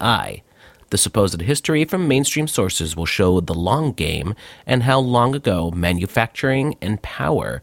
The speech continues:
started to be shifted to China. Let's consider Great Britain handing Hong Kong back to China in the late nineteen nineties as part of the tee-up for Chinese dominance on the world stage.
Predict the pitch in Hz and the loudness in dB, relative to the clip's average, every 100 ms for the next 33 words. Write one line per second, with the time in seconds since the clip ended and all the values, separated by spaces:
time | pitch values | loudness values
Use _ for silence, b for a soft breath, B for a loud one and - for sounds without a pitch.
0 | b b - - 92 92 98 92 - 117 | b b -6 0 2 2 0 -2 -2 -2
1 | - 90 - - - - 143 135 - - | -2 -6 -6 -8 -4 0 0 0 -4 -14
2 | _ - 123 - 127 - 120 113 85 - | _ -2 0 0 0 2 2 2 0 0
3 | 110 - 123 - 92 90 95 90 80 98 | 0 2 0 0 -2 0 0 0 0 0
4 | 107 104 - 104 95 95 92 - - 107 | 0 0 -2 0 0 -2 -4 -6 -4 0
5 | 95 95 87 80 90 82 85 80 76 78 | 2 2 2 2 2 0 -2 -2 -2 2
6 | 113 113 76 78 76 69 - 90 85 - | 2 2 -2 -6 -8 -8 -4 -2 0 -2
7 | - - 165 71 - - b b b 92 | -6 -2 0 -2 -4 -12 b b b -4
8 | - 101 92 101 107 127 123 78 64 76 | 0 0 2 0 0 2 2 0 -4 -6
9 | - - - _ _ 80 80 80 82 71 | -6 -8 -14 _ _ -6 -4 -2 -2 -2
10 | 64 - - - - - - | -2 0 -2 -2 -8 -10 -10